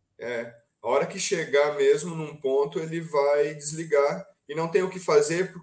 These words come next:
questão de segurança, né? Até mesmo, é, na recarga também acontece isso. Você nunca vai tá cem por cento ali no seu painel,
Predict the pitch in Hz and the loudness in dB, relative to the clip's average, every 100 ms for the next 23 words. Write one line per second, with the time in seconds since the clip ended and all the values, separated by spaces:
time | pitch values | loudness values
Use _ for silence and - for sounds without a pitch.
0 | - - 175 180 175 - 175 202 170 131 | -10 -2 0 0 2 4 4 4 4 4
1 | 127 - 135 - - - - 127 - _ | 0 -4 -6 -16 -20 -18 -12 -12 -14 _
2 | _ - 139 202 190 165 196 226 170 143 | _ -6 0 4 4 6 8 8 6 -4
3 | - _ _ _ 127 135 131 131 113 135 | -6 _ _ _ -2 0 2 0 -2 2
4 | 165 214 - 208 214 208 185 170 175 190 | 8 8 8 8 8 8 4 -2 -2 -2
5 | 196 190 - 185 160 - - - _ _ | 2 2 2 2 2 2 2 -6 _ _
6 | _ _ 139 139 156 196 254 - 214 147 | _ _ 0 2 0 -2 -4 0 2 2
7 | - - _ _ _ 139 147 165 196 208 | -2 -16 _ _ _ 2 4 4 4 4
8 | 208 175 180 165 160 160 151 151 - 147 | 4 4 4 2 2 0 0 2 4 4
9 | 151 143 143 160 208 226 | 4 2 2 0 0 -4